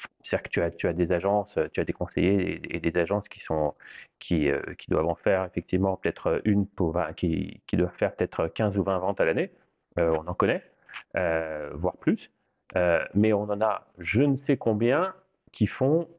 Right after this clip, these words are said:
deux, trois ventes par an, qui ont un job à côté, euh, qui sont parfois donc, euh, à leur compte, euh,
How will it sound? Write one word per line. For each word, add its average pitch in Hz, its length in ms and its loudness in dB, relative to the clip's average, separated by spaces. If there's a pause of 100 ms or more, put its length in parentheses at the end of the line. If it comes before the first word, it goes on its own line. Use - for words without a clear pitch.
(120)
deux, 127 260 2
trois 117 280 -2
ventes 117 260 -4
par 92 260 -2
an, 147 240 2
qui - 180 -4
ont 98 140 2
un 95 100 0
job 101 180 2
à 92 60 4
côté, 127 460 0 (560)
euh, 87 800 0
qui - 160 -10
sont 98 140 -2
parfois 98 400 -2
donc, 82 320 -8
euh, 80 180 4
à 85 80 0
leur 90 160 -4
compte, 101 420 0
euh, 78 500 0